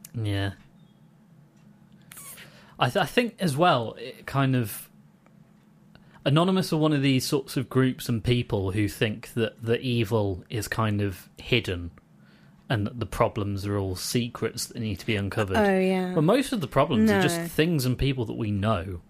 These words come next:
Speaker 2: Yeah. It's, well, s-, particularly in America, it's the fact they have money in politics.
Speaker 1: Yeah. And it's
Speaker 2: Which
Speaker 1: just
Speaker 2: is an issue that I will never drop.
Speaker 1: Hmm.
Speaker 2: Um,
Speaker 1: Y-, y-, if your democracy just worked, then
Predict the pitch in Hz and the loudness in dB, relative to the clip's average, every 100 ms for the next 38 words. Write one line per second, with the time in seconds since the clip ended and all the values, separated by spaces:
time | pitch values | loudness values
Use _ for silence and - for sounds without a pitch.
0 | - 359 175 160 - - - 233 233 220 | 2 4 4 0 -12 -20 -4 2 4 2
1 | - - - - - - - - - 277 | -2 -2 -4 -8 -20 -20 -20 -2 2 4
2 | - - - - 349 302 269 226 202 226 | 2 -8 -6 2 2 6 6 6 6 6
3 | 202 190 185 - - 208 185 185 190 185 | 4 2 0 0 -4 -2 0 0 2 0
4 | 185 180 175 196 185 151 170 - - 165 | 0 -2 -2 -2 -2 -6 -10 -12 -2 2
5 | 139 87 - - - - _ - 147 147 | 2 0 -12 -20 -20 -20 _ -6 2 2
6 | 147 - 143 - - 113 123 220 214 202 | 2 0 0 -2 -12 -14 0 0 4 2
7 | 202 190 180 180 190 180 185 185 180 175 | 2 2 4 4 2 0 0 0 0 -2
8 | 156 147 147 185 - - - 139 95 92 | -6 -8 -8 -8 -14 -12 -2 -2 -2 -6
9 | - _ _ - 190 185 180 185 190 - | -18 _ _ -4 -2 0 0 -2 -2 -6
10 | - - - _ - - - - - - | -20 -20 -20 _ -20 -20 -20 -20 -20 -20
11 | - - - - 160 170 190 180 - 147 | -20 -20 -10 0 0 0 0 0 2 2
12 | 160 180 156 - 143 113 107 110 123 90 | 2 0 -2 0 0 -2 -4 2 2 0
13 | - - - - _ - _ - - - | -6 -10 -14 -18 _ -20 _ -20 -20 -20
14 | - - - - - - - - - - | -20 -20 -20 -20 -20 -20 -20 -20 -20 -20
15 | _ - - - 135 117 113 110 107 113 | _ -20 -20 -2 2 2 2 -2 -4 -6